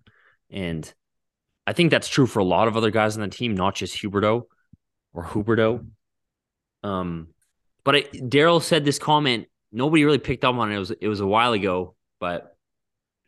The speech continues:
he was just talking about what actually made the team so successful last year.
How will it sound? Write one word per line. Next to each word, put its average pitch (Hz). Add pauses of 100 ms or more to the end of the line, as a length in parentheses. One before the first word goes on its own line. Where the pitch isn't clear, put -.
he 113
was 107
just 110
talking 120
about 90
what 104 (400)
actually 110
made 104
the 92
team 110
so 101
successful 98
last -
year. -